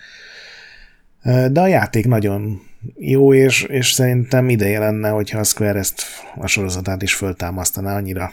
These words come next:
dívik mostanában a nosztalgia, szerintem egy ilyen Parasite Eve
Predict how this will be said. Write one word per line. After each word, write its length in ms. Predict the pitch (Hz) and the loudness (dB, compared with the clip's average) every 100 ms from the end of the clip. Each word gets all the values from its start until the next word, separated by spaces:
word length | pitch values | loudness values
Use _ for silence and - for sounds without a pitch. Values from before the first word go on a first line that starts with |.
| - | -8
dívik 440 | 104 117 110 104 | -2 0 0 -2
mostanában 480 | 113 107 107 104 101 | -2 -2 -2 -2 -2
a 60 | 92 | -2
nosztalgia, 600 | 117 - 123 120 120 120 | -2 0 0 0 0 0
szerintem 400 | 117 110 101 110 | -2 -2 -4 -4
egy 140 | 107 | -2
ilyen 180 | 107 110 | -2 -2
Parasite 560 | 107 104 85 110 98 104 | 0 0 0 -2 -2 -2
Eve 140 | 101 | -2